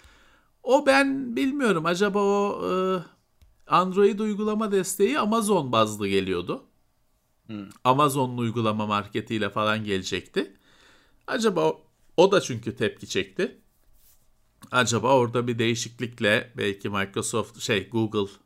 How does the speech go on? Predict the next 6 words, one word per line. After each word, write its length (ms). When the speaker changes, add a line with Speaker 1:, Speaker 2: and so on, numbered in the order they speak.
Speaker 1:
falan 440
bazlı 380
bir 40
şey 240
olur 280
mu? 260